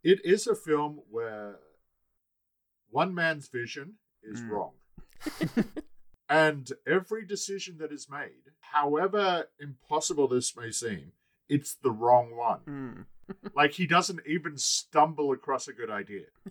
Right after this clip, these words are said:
Speaker 2: <laughs>
Speaker 1: A good idea looked at,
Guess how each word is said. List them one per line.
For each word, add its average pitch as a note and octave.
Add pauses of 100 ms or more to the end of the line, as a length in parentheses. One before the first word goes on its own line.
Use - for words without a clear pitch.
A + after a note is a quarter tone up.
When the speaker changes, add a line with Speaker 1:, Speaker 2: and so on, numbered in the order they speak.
Speaker 2:
<laughs> -
Speaker 1:
A C#3
good D#3+
idea E3
looked D3+
at, C3